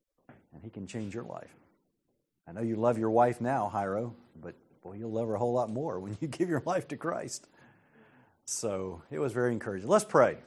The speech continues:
shall we? Father, thank you that, uh, we love because you did first love us. Uh, thank you that you didn't, uh, just send a bunch of rules down here. And your, the rules, Lord, you gave, the commandments, is that, uh, we might be aware of our sin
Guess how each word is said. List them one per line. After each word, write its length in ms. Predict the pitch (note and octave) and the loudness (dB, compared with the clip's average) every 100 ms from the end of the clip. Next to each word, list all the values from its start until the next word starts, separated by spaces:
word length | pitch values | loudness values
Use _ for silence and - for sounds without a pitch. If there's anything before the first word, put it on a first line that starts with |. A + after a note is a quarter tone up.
| - | -6
shall 180 | A2+ C3 | -2 -2
we? 140 | C3 - _ _ _ _ _ - - | -4 -12 _ _ _ _ _ -18 -2
Father, 300 | - C3 A#2+ | 10 12 12
thank 340 | - C3+ B2+ G2+ | 8 4 4 0
you 140 | G2 | -4
that, 360 | F2+ G2+ F#2+ - - - - - _ _ _ _ | 0 0 0 -4 -16 -20 -20 -20 _ _ _ _
uh, 220 | E2+ E2 F2 - - - B2+ | -14 -12 -14 -18 -20 -20 -14
we 180 | A2 A2+ | 0 2
love 320 | G#2 G#2+ G#2+ | 6 6 6
because 380 | F#2 - G#2 F2+ | 2 -4 -4 -2
you 80 | G2 | -4
did 260 | F2 G#2+ D#2+ | -2 -4 -4
first 360 | G2+ F#2+ - | -6 -6 -4
love 240 | F#2 F#2 F#2+ | -4 -2 -2
us. 380 | G2 G#2 - - - - | -4 -6 -10 -12 -20 -20
Uh, 40 | E2 - - | -20 -20 -10
thank 240 | A2+ G#2 G#2 | -6 -6 -6
you 160 | G2+ | -6
that 300 | G#2 G2 F#2+ | -6 -8 -6
you 100 | G#2+ | -4
didn't, 420 | A2 G2+ G2 - | -2 -2 -6 -8
uh, 160 | F#2+ F2 | -10 -10
just 280 | F2 G#2 - | -8 -8 -4
send 180 | A2 G2 | -4 -2
a 40 | |
bunch 280 | E2+ A2+ G#2 | -2 -2 -2
of 100 | F#2+ | 2
rules 380 | B2+ B2+ B2+ - | 4 4 2 2
down 240 | B2 A#2 | 2 4
here. 180 | A#2+ A#2+ | 4 2
And 180 | F#2+ - - - - _ _ _ | 0 -8 -20 -20 -20 _ _ _
your, 240 | G#2+ A2 G2+ | -4 -2 -2
the 120 | G2+ | -2
rules, 540 | A2 D#3 F#3 G#2+ F#2+ | 6 8 8 6 0
Lord, 220 | A#2 B2 B2+ | 0 0 0
you 80 | |
gave, 400 | A2 A#2+ A#2 A#2 | 2 4 6 4
the 100 | F#2+ | 0
commandments, 680 | F#2+ G#2+ A#2 F3 A#2 G2+ - | -6 0 2 2 2 -4 -6
is 180 | G2 E2+ | -8 -8
that, 320 | F#2+ G2 G2 G2 | -6 -6 -8 -10
uh, 120 | F#2+ | -8
we 160 | G2+ | -6
might 280 | G2 G2+ F2 | -4 -6 -6
be 60 | G2 | -6
aware 340 | F#2+ G#2 B2 | -2 4 6
of 80 | A#2+ | 6
our 140 | A#2+ | 4
sin 400 | A#2 - D3 E2 | 2 -2 -4 -8